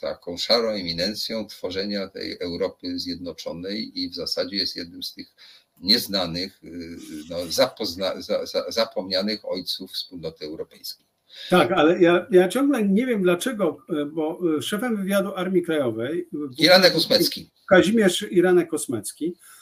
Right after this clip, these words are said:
Speaker 2: Dlaczego, e, Kazimierz Iranek Kosmecki chciałby go otruć? E, e, e, są dwie, mm, możliwości, że podejrzewał, że, e, e, mm, Rettinger współpracuje z Niemcami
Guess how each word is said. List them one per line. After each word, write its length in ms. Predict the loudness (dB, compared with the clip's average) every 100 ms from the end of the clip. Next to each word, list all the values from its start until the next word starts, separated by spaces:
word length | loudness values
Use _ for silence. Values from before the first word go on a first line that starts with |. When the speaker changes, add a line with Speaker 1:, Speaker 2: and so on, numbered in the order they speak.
| -20 _
Speaker 2:
Dlaczego, 580 | -2 0 0 2 4 4
e, 220 | 4 4
Kazimierz 500 | 4 0 0 -2 -2
Iranek 380 | -2 -2 0 -2
Kosmecki 560 | -4 -4 -2 -4 -4 -8
chciałby 360 | -4 -4 -2
go 180 | -4 -4
otruć? 460 | -6 -12 _ -20 -20 -20 _ _ _ -8 0
E, 40 |
e, 480 | 2 2 0 0 -2 0 6 6 6
e, 40 | 0
są 320 | 2 2 2
dwie, 320 | 2 6 8
mm, 240 | 8 6 -8 -12 -8 -6 -6 -6 0
możliwości, 720 | 0 -2 -6 -6 -10 -16 -8
że 200 | -2 0
podejrzewał, 720 | 2 4 4 4 2 4 4
że, 440 | 2 2 2 0 -8 _ _ _ _ _ _ _ _ 0
e, 40 |
e, 20 |
mm, 1200 | 2 2 2 2 2 0 -2 -2 0 -2 -2 -2 2
Rettinger 540 | 2 4 2 2 0
współpracuje 760 | -4 -4 0 0 0 2 2 2
z 100 | -2
Niemcami 720 | -2 -2 -4 -4 -4 -4